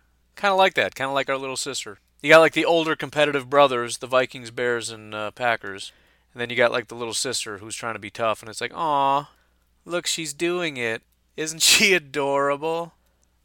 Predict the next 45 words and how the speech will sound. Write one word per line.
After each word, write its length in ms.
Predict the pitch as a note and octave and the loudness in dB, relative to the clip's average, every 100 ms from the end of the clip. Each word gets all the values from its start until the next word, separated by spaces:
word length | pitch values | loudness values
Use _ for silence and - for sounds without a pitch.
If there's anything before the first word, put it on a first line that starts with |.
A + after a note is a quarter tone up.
| _ | _
Aw." 680 | - D#3+ C#3+ C3+ C3 B2+ B2+ - _ _ _ _ _ _ _ _ - | -6 0 2 4 4 2 0 -6 _ _ _ _ _ _ _ _ 4
Yeah, 80 | G3+ | 6
I, 200 | G#3+ G3+ F#3+ - | 6 2 -12 -14
that, 180 | E3 A3 - _ _ - | -4 -4 -4 _ _ -4
I 80 | G3 | 0
know 100 | A#3+ | 2
you 180 | B3 G3 | 2 2
beat 220 | A3+ C#4+ | 4 8
us, 180 | G#3+ - | 8 6
but 140 | A#3+ | 2
it 60 | A#3+ | 6
doesn't 200 | B3 B3 | 6 4
even 200 | A#3 A3+ | -2 6
matter. 200 | B3+ G#3+ | 8 8
Nobody 260 | C4 D#4+ | 4 2
cares. 760 | - - D4 D#4+ D4+ C3+ F2+ - | 2 4 8 8 8 6 0 -4
You're 100 | G#3+ | -2
the 100 | A#3+ | 0
Lions. 600 | B3 C4 C4+ A3+ A#2+ A2 | 2 4 4 4 0 -4
Nobody 180 | G3 | -8
cares. 680 | B3 - A#3 A3 D3 D#2 - - _ - | -6 0 2 2 0 -4 -14 -18 _ -12
Nobody's 320 | F#3 C4 A#3+ | -4 0 0
even 240 | B3 F#3+ | -2 -2
mad 320 | D#3+ F#3+ A#3 G#3+ | 2 6 6 4
about 320 | B2+ G#2 - | 2 -2 -4
that. 260 | F#2 F2+ - - | -6 -8 -10 -10
You're 80 | G3 | 0
probably 260 | B3+ C4+ | 4 4
gonna 140 | B3 G#3+ | 2 0
beat 160 | A#3+ | 2
us 160 | A#3 - | 2 2
again. 260 | G#3+ B3+ | 2 2
Guess 220 | F3 G#3 - | 4 2 0
who 80 | |
cares? 420 | A3 A#3 G#3+ C#3 - - | 0 2 2 2 -6 -6
Zero 400 | C#3+ A3+ A3+ G#3+ | 0 4 4 2
people. 440 | A3 G3 A2+ F2 _ | 0 -6 -8 -14 _
<laughs> 40 | _ _ _ _ _ _ | _ _ _ _ _ _
Because 440 | - G3 - - - | 2 6 6 6 4
you're 80 | A#3 | 2
just 220 | A#3+ G#3 | -2 6
garbage 380 | A3 A3 G3 - | 10 10 8 2
all 200 | G3+ G3+ | 2 2
the 80 | |
time. 500 | F#3+ A#3 G#3+ D#3 G#2 | -2 -2 0 0 -2